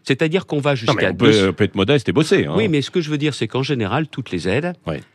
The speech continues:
Speaker 1: c'est pour des, des gens, les, les foyers les plus modestes.
Speaker 2: Mm.
Speaker 1: Et ceux qui sont trop riches pour être aidés, fameuse classe moyenne, jamais rien pour eux. Voilà quelques mois, un, un monsieur sur un marché à Étaples, dans le
Speaker 2: Mmh.
Speaker 1: Pas-de-Calais, m'arrête, il me dit, « Je voulais vous, vous dire que votre chèque carburant, je le touche. »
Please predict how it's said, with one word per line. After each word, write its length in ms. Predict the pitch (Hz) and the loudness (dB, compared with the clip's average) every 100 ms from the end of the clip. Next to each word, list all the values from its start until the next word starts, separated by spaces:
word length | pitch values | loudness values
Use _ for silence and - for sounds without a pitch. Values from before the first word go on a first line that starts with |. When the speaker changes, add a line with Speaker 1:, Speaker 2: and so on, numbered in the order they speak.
| _ | _
Speaker 1:
c'est 260 | - 135 160 | -2 0 0
pour 300 | - 110 107 | -2 -4 -4
des, 200 | - 85 | -6 -8
des 160 | - | -6
gens, 200 | 82 165 | -2 0
les, 160 | 190 - - | 0 -4 -6
les 40 | |
foyers 260 | - 110 156 | -4 -2 -2
les 60 | |
plus 140 | 127 127 | -2 -4
modestes. 360 | 107 95 87 95 | -2 -4 -4 -8
Speaker 2:
Mm. 120 | 78 - _ _ _ _ - | -10 -12 _ _ _ _ -4
Speaker 1:
Et 80 | |
ceux 200 | 127 214 | -2 -2
qui 160 | 208 143 | -4 -6
sont 480 | - 131 127 110 104 | -4 -2 0 -2 -4
trop 200 | - 147 | -4 -2
riches 200 | 135 113 | -2 -4
pour 180 | - 120 | -2 -2
être 180 | 110 - | -2 -2
aidés, 300 | 104 107 107 110 117 | -2 -2 -2 -8 -6
fameuse 300 | 95 110 - | -4 -4 -2
classe 260 | 104 98 | -6 -4
moyenne, 340 | 101 101 92 90 | -4 -2 -4 -6
jamais 280 | - 117 113 | -6 -4 -4
rien 200 | 101 90 | -4 -6
pour 240 | 82 80 - | -6 -8 -10
eux. 40 | - _ - - - - | -14 _ -20 -20 -16 -4
Voilà 160 | 117 147 | -2 0
quelques 260 | 156 - | -2 -2
mois, 200 | 135 160 | -2 0
un, 160 | 165 - | -2 -4
un 100 | 104 | -4
monsieur 280 | 123 - 185 | -4 -4 -8
sur 200 | - 104 | -6 -4
un 80 | |
marché 320 | 95 101 - 143 | -4 -6 -8 -8
à 80 | |
Étaples, 380 | 92 - 160 - - | -8 -10 -12 -12 -14
dans 80 | 90 | -12
le 60 | |
Speaker 2:
Mmh. 40 | - | -10
Speaker 1:
Pas-de-Calais, 440 | 85 92 98 165 - - - _ _ | -8 -6 -6 -6 -12 -20 -20 _ _
m'arrête, 240 | 120 165 175 | -4 -4 -2
il 60 | |
me 40 | 160 | -2
dit, « 100 | 190 | -2
Je 60 | 175 | 0
voulais 180 | 208 | 0
vous, 420 | 196 185 175 151 - - - - - | 2 2 0 0 -6 -16 -20 -10 -4
vous 100 | 139 | 0
dire 220 | 196 - | 0 0
que 80 | 147 | -2
votre 580 | 127 123 - 113 104 95 | 0 -2 0 2 2 0
chèque 260 | - 151 | -2 -4
carburant, 400 | - 120 120 151 | -4 -2 -2 -2
je 80 | 143 | -2
le 60 | 127 | -4
touche. » 180 | 127 | -6